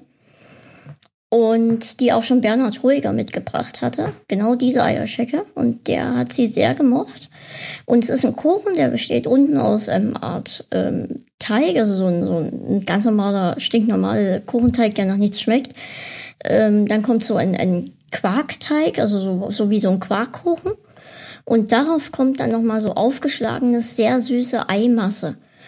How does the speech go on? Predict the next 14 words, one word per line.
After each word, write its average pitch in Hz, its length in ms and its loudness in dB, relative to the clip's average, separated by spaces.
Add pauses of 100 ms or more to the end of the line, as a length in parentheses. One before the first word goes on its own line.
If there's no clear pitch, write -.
(300)
Und 226 300 0
wenn 226 160 4
du 240 100 0
das 247 260 0
dann 269 160 2
in 214 140 2
den 214 80 2
Ofen 254 320 0
schiebst, - 460 -6
geht 269 240 0
halt 262 180 -2
diese 214 300 0
Eimasse 254 440 2
auf. 294 440 -2